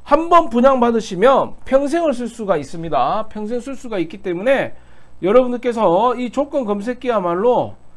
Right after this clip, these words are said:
어, 정말 나는 복구해야 된다, 이런 분들은 꼭 연락 주시면 됩니다. 자, 오늘 여기까지 하도록 하겠습니다. 자, 아울러서 여기, 어, 저희 아래 링크로 연락 주셔도 되고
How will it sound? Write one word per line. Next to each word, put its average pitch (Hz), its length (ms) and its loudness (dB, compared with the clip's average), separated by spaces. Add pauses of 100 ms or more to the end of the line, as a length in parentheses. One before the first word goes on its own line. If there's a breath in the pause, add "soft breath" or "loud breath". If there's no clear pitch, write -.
(320 soft breath)
어, 165 340 2
정말 381 640 2
나는 285 320 4
복구해야 262 440 6
된다, 208 340 4
이런 233 200 -2
분들은 208 540 0
꼭 254 180 -4
연락 220 260 -2
주시면 190 320 -8
됩니다. 147 440 -4 (500 soft breath)
자, 269 160 10
오늘 330 460 6
여기까지 254 400 -2
하도록 226 280 -4
하겠습니다. 165 760 0 (360 soft breath)
자, 180 160 2
아울러서 233 760 4
여기, 208 520 0 (280 soft breath)
어, 151 840 2
저희 196 440 -2 (1600)
아래 190 240 2
링크로 220 500 -2
연락 202 240 -2
주셔도 185 300 -4
되고 180 480 -4